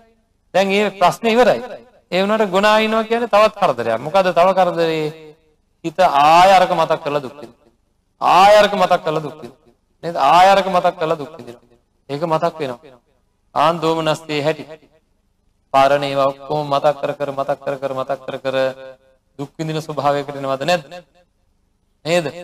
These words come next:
ආන් ඒක තමයි මනෝ සම්පස්සජව ඇතිවන්නා වූ දුක්. ඒකින්ද අපිට නිදහසේ ඉන්නම නැහැ. කුටුවකට වෙලා ඉඳගත්තත් පින්නත් නේ පරණ ඒවා මතක් වෙනවා. නේද?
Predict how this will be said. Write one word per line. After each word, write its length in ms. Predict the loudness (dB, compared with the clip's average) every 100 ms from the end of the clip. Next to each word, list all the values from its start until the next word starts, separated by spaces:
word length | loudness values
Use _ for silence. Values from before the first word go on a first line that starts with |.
| -20 _
ආන් 300 | 0 2 2
ඒක 160 | 0 -4
තමයි 220 | -4 -4
මනෝ 340 | -2 -2 -4
සම්පස්සජව 760 | -4 -8 -4 -4 -4 -8 -10 -4
ඇතිවන්නා 580 | -4 -4 -6 -6 -4 -2
වූ 180 | 0 -2 -6 -20 _ _ _ -20
දුක්. 200 | -20 -20 _
ඒකින්ද 300 | -12 -4 -4
අපිට 180 | -4
නිදහසේ 480 | -8 -4 -4 -4 -8
ඉන්නම 360 | -8 -10 -14 -12
නැහැ. 300 | -8 -8 -10 -12 -20 _ _
කුටුවකට 420 | -16 -2 0 2
වෙලා 200 | 4 4
ඉඳගත්තත් 540 | 2 2 0 2 -2 -4
පින්නත් 320 | -6 -6 -6
නේ 120 | -8
පරණ 280 | -4 -4 -4
ඒවා 280 | -2 -2 -2
මතක් 260 | -4 -8
වෙනවා. 180 | -12 -20 _ _ _ _ _ _ _ _ _ -8
නේද? 160 | -8